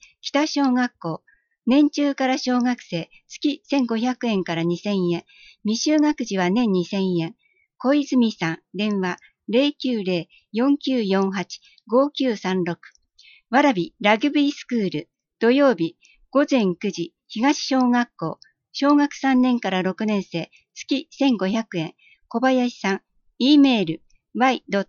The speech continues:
トケーオービーエーアールユージービーワイアットマークジーエムエーアイエルドット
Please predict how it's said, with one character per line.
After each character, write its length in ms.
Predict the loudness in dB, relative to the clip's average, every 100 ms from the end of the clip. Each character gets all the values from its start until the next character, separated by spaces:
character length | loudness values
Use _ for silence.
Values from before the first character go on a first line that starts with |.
| _
ト 200 | -8 -8 _ _ _ _ _
ケ 340 | 0 2 2
ー 60 | 2
オ 140 | 0
ー 40 | -4 -8
ビ 320 | -4 -2 0 0
ー 40 |
エ 200 | 0 -4
ー 60 | -12 -2
ア 180 | 2
ー 60 | 4
ル 120 | 4
ユ 180 | 2 0
ー 160 | -2 -6
ジ 120 | -2 -2
ー 40 | 0
ビ 300 | 0 0 0
ー 20 |
ワ 140 | 0
イ 100 | 0 -4
ア 100 | -6
ッ 60 | -4
ト 120 | 0 4
マ 160 | 4
ー 80 | 2
ク 240 | -2 -14 -14 -20 _ -6
ジ 140 | 0
ー 180 | 2 4
エ 120 | 4
ム 140 | 4
エ 240 | 2 0 -2
ー 160 | -10 _ _
ア 180 | 0 2
イ 180 | 2 -2
エ 140 | -2 0
ル 160 | 0 -4 _ _
ド 120 | -8
ッ 60 | -8 _
ト 200 | -2 -2